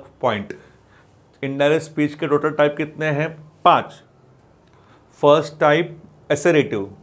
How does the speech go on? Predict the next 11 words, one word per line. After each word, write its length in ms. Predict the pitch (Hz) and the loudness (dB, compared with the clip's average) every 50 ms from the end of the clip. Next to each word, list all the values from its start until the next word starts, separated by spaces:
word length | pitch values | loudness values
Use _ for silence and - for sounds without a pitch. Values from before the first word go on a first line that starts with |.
| - _ _ _ _ _ _ _ | -20 _ _ _ _ _ _ _
सेकंड 500 | _ - - 131 123 - 151 151 156 151 | _ -12 -12 -10 -6 -6 -6 -6 -4 -4
टाइप 260 | 151 156 165 175 170 - | -2 -2 -2 -2 -4 -6
वर्बल 460 | 127 127 127 127 123 123 131 143 147 | -6 -2 0 0 0 0 0 -2 -2
क्वेश्चन, 560 | 147 - 151 147 143 - - 156 147 160 170 151 - - - - _ _ _ | -2 -2 -2 -4 -4 -4 -6 -8 -8 -8 -10 -14 -18 -20 -20 -20 _ _ _
थर्ड 300 | - 147 143 143 147 143 - - - | 0 4 4 4 4 2 -2 -4 0
टाइप 200 | 151 151 151 147 | 2 2 2 0
डब्ल्यूएच 480 | 131 123 127 117 110 120 131 143 151 | 0 -2 -2 -2 -2 -2 -2 -2 -2
क्वेश्चन, 560 | 147 - 156 139 131 - - 151 151 170 165 - - - - - - - | -2 -4 -6 -8 -8 -8 -8 -8 -6 -6 -8 -12 -16 -20 -20 -20 -4 2
फोर्थ 240 | 147 147 151 147 147 - | 4 4 4 4 2 0
टाइप 260 | 147 147 147 151 147 | 0 0 0 0 -2
imperative, 760 | 143 131 123 117 - 147 147 147 143 143 147 160 175 190 190 | -6 -8 -8 -6 -2 -2 -2 -2 -2 -4 -4 -4 -2 -2 -4